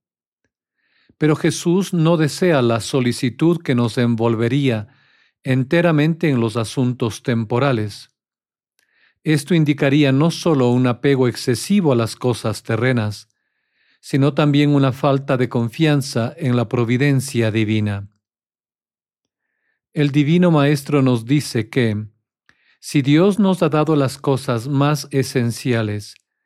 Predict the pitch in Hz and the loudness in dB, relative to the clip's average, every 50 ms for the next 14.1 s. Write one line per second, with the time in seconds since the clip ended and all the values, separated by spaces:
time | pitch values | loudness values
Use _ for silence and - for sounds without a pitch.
0 | _ _ _ _ _ _ _ _ _ _ 127 123 123 120 - - 120 120 117 113 | _ _ _ _ _ _ _ _ _ _ 0 0 0 0 -2 -2 0 0 2 2
1 | 143 156 160 143 131 120 117 113 113 117 117 110 - - 127 120 - 139 127 113 | 4 2 4 4 2 2 2 2 2 0 -2 -2 -2 -2 -2 -2 0 0 0 0
2 | 110 110 - 110 117 135 - _ _ _ _ _ _ _ _ _ _ _ _ _ | -2 -2 -4 -6 -6 -6 -10 _ _ _ _ _ _ _ _ _ _ _ _ _
3 | _ _ _ - 139 131 131 127 131 - 170 175 170 175 170 165 156 151 139 135 | _ _ _ -4 0 0 2 2 2 4 4 4 4 4 2 2 2 2 2 4
4 | 135 147 160 156 139 127 110 113 127 127 131 131 131 131 127 117 - 131 117 - | 2 2 2 2 0 0 -2 -2 0 0 2 2 2 2 0 0 -2 -4 -4 -4
5 | - 139 131 123 - - 190 175 151 127 113 107 101 - - - _ _ _ _ | -4 -4 -4 -4 -2 0 0 0 2 0 -2 -4 -6 -10 -14 -20 _ _ _ _
6 | _ _ _ _ _ _ _ _ _ - 156 156 151 143 160 156 - - - 123 | _ _ _ _ _ _ _ _ _ -2 0 0 0 2 0 -2 -2 -2 -2 -2
7 | 113 113 113 - - _ _ _ _ _ _ _ _ _ _ 156 151 151 147 143 | 0 0 -2 -4 -10 _ _ _ _ _ _ _ _ _ _ -2 0 2 2 2
8 | 147 143 147 160 175 185 196 180 - - 151 135 123 120 113 110 104 113 104 - | 2 2 2 2 2 2 0 0 0 0 0 2 2 2 0 0 -2 -4 -6 -6
9 | - - 135 123 107 104 104 104 107 107 - _ _ _ _ _ _ _ _ _ | -8 -6 -4 -4 -2 -4 -6 -6 -8 -14 -18 _ _ _ _ _ _ _ _ _
10 | _ _ _ _ _ _ - 160 143 - 190 190 185 180 170 131 - 156 156 165 | _ _ _ _ _ _ -2 -2 0 0 0 2 4 2 2 2 0 0 2 2
11 | 185 175 165 143 127 113 - - 131 120 120 117 - 120 120 113 - 135 123 117 | 2 2 2 0 0 0 -2 -4 -2 -2 -2 -2 -2 -4 -4 -2 -4 -4 -2 0
12 | 123 123 123 117 123 120 120 117 - - 127 123 120 127 165 180 160 147 123 117 | 0 -2 0 0 0 0 0 -2 -2 -2 -2 0 2 2 2 2 2 2 0 2
13 | 113 113 110 113 110 - - - 113 107 - - 110 110 107 101 - 110 104 101 | 0 0 0 -2 -2 -4 -4 -4 -4 -4 -2 -2 -2 -2 -2 -2 -4 -6 -6 -6
14 | 101 98 | -8 -12